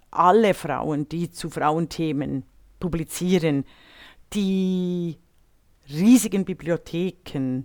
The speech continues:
der Frauenbewegung auswendig kennen müssen. Mir geht es bei diesem Hin-,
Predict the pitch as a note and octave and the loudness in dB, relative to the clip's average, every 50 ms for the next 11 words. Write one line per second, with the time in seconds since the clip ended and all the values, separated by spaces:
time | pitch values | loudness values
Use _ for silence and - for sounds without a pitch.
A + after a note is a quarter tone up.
0 | - _ - D#3+ D3+ - D#3 D#3+ D#3+ D#3+ D#3+ D#3+ - D3 - C#3+ C#3+ - - D#3 | -8 _ -6 -6 -4 -2 0 0 2 2 0 -2 -4 -6 -6 -6 -8 -6 -6 -6
1 | C#3+ C#3 - _ D3 D#3+ D#3 - - - B2+ A2+ - C3+ - - - D3 C#3+ C#3 | -6 -6 -6 _ -4 -4 -4 -4 -6 -8 -10 -10 -12 -14 -12 -8 -6 -4 -4 -4
2 | C#3 C3+ B2+ B2 B2 - - - C3 C3 - - - - - - - - - - | -4 -6 -6 -8 -10 -14 -14 -12 -12 -12 -12 -14 -20 -20 -20 -18 -18 -14 0 6
3 | F3 G3 A3+ B3 A#3 - A3+ G#3+ - - A3 F#3+ - - D#3+ D#3+ D#3+ - - - | 8 8 8 8 6 0 -2 -2 0 -2 -4 -4 -2 -2 -2 0 0 -2 -6 -12
4 | D#3 - - G3 A3 A#3 G#3 G#3 F#3+ E3 E3 E3 D#3+ | -18 -10 -8 -6 -6 -6 -4 -4 -4 -2 -2 -2 -4